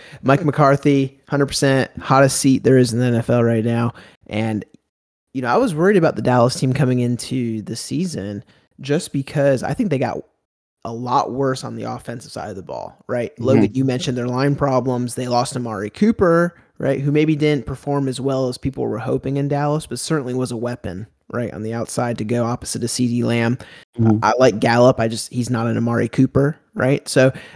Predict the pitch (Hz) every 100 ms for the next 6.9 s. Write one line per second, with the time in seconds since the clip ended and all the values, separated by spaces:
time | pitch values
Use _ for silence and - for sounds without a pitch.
0 | - - _ _ - 117 156 160 - 135
1 | 160 165 147 131 120 123 135 160 - 165
2 | 214 220 - _ 120 127 127 135 139 147
3 | 147 131 127 123 147 - - 233 175 160
4 | - - 120 151 156 156 156 170 151 139
5 | 127 147 147 123 135 127 113 - - _
6 | _ - 107 107 110 135 135 156 131